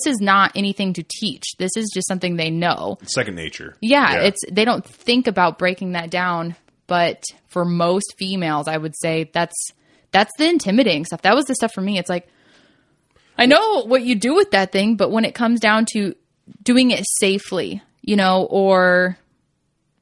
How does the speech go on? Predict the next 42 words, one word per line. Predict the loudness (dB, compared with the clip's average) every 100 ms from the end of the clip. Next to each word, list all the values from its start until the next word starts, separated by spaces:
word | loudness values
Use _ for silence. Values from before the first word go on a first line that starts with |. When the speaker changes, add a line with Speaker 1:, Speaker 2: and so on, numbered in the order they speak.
| _ _ _
Speaker 1:
being | 0 2 0
confident | 4 4 4 2 0
that | 2
I | 2 2
know | 4 6 6
what's | 4 2 2
going | 0 0 2
on | 2 0 0
with | 0
that | 2
weapon | 0 0 -2
that's | -2
sitting | -4 -4 -2
in |
the | -2
safe | -2 -4
in | -4
our | -4
living | -2 -4 -6
room | -8 -8
or |
something | -6 -6 -4
like | -4
that, | -4 -4 -4
you | -4
know, | -4
Speaker 2:
Mm-hmm. | -4 -8 -14 -8
Speaker 1:
if | 0
I, | 2 2 -2 _ _ _ -4
I | -2
didn't | -2 -4
have | -2 -2
the | -2
confidence | -2 0 0 0 -4 -4
to | -2
go | -2
check | -4 -4 -4 -6 -20 _ _ -6
if, | -6 -6 -20 -20 -8
you | -4
know, | -2 -2
it | -4
was, | -4 -6